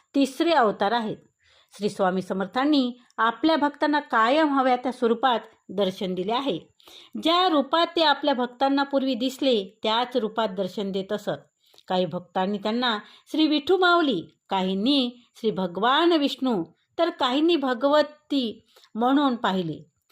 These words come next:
आणि अनुभवले. प्रत्येक अडचणीत, संकटात, प्रत्येक अडचणीत,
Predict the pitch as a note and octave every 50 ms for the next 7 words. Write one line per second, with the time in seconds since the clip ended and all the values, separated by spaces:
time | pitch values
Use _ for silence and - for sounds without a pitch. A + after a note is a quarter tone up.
0 | _ _ _ _ - - _ _ _ _ - - C4+ D#4 E4+ E4+ F#4 D#4+ C#4 C4+
1 | C4 E4 D#4 D4 E4 D#4 C#4 B3 C4 B3+ - - - F3+ - _ _ _ _ _
2 | - G#3+ G#3 G3 - _ - C4+ C#4 E4 F4 F4 - D4+ - B3+ A#3+ G#3+ - A3+
3 | A3 C4 C4+ A#3+ A3+ A3+ A3 - _ - - A#3 G#3+ G#3+ G3+ G3+ - B3 A#3+ -
4 | C#4 C4 A3+ G#3+ - - _ _ _ _ _ _ _ _ _ _ _ _ _ _
5 | _ _ _ _ _ _ _ _ _ - - _ _ _ _ _ _ _ _ _
6 | _ _ _ _ - - - - _ _ _ _ _ _ _ _ _ _ _ _
7 | _ _ _ _ _ - - - - - - - - - - _ _ _ _ _
8 | _ _ _ _ _ _ _ _ _ _ _ _ _ - C4+ C#4 C#4 C#4 - -
9 | G#4 A4+ A4+ - D#4+ - C#4 C4 C4+ C4+ C4 C#4 D#4+ D#4+ B3